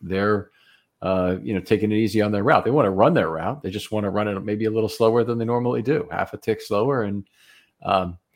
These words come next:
you know, the unfortunate thing about that is if you had tap outs, sometimes you can have tap outs, by the way, but if the team's running no huddle, they can't have you tap out. They'd probably rather have you take the play off.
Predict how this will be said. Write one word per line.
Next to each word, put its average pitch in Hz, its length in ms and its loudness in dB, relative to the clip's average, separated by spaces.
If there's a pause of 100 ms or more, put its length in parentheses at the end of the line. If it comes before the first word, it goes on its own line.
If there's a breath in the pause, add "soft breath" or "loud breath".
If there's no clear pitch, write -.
(240)
you 123 100 0
know, 120 40 0
the 165 60 8
unfortunate 190 460 2
thing 143 120 0
about 113 260 2
that 107 220 2
is 92 400 -4
if 117 180 -4
you 117 80 2
had 135 320 2
tap 123 380 4
outs, 92 340 -4
sometimes 196 380 0
you 139 40 -6
can 120 120 0
have 117 180 0
tap 90 240 0
outs, 90 140 -8
by 98 100 -2
the 95 60 -2
way, 92 100 2
but 98 140 -2
if 101 100 -4
the 101 60 -14
team's 151 280 -2
running 123 240 4
no 110 140 2
huddle, 123 400 0
they 123 80 -2
can't 127 240 -2
have 127 120 2
you 110 40 -4
tap 110 240 0
out. 117 180 4
They'd 101 200 -6
probably 117 220 2
rather 110 440 4
have 87 160 -6
you 92 80 -8
take - 200 -10
the - 60 -16
play 82 200 -6
off. - 280 -12